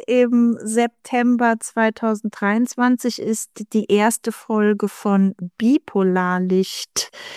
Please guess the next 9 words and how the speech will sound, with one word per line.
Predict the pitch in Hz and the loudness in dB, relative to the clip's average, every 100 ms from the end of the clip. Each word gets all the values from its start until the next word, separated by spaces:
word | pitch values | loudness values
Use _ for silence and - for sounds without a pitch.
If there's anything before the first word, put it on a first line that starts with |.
| - - | -20 -10
veröffentlicht | - 208 185 196 220 - 202 196 - - | 0 2 2 4 2 2 -2 -2 -10 -6
worden. | 190 190 202 226 269 320 330 - | -2 0 0 0 -4 -4 -8 -2
Ich, | 208 220 214 - - - | 2 2 0 -8 -10 -4
äh, | 196 190 190 185 | -2 0 -2 -2
heiße | 202 180 - | -4 -4 -8
Katja, | - 320 381 - 359 349 349 349 | -2 -2 -2 -4 0 2 2 0
ich | 226 - | -2 -8
komme | - 254 233 226 | -4 0 2 0
aus | 196 214 214 | 0 -2 -2